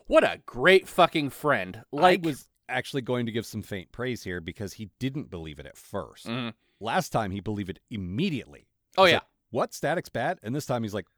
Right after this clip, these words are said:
Speaker 2: "Well, I can't be seeing right because Virgil seems to be doing something wrong."
Speaker 1: Yeah, no, it's like Virgil's, like, robbing a truck or whatever, and
Speaker 2: Yeah.
Speaker 1: Ri-, Richie's just like, "You can't do this, buddy. Don't make me fight you." And by the way,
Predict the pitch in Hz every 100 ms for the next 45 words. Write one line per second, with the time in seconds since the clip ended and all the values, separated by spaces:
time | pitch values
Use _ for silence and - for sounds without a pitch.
0 | _ 101 104 - 117 - 82 90 78 71
1 | 92 - 101 107 104 117 110 - 95 -
2 | 107 117 113 113 120 139 151 71 214 208
3 | 131 196 190 196 214 190 156 151 220 226
4 | 202 156 110 131 135 127 107 - - 95
5 | - 113 107 107 107 95 135 113 95 _
6 | _ _ _ - 151 180 147 120 135 170
7 | 175 160 143 - 127 104 - 175 180 -
8 | 220 196 - 180 170 165 - _ - 147
9 | 185 190 196 - 220 208 165 - 190 196
10 | 202 185 151 160 196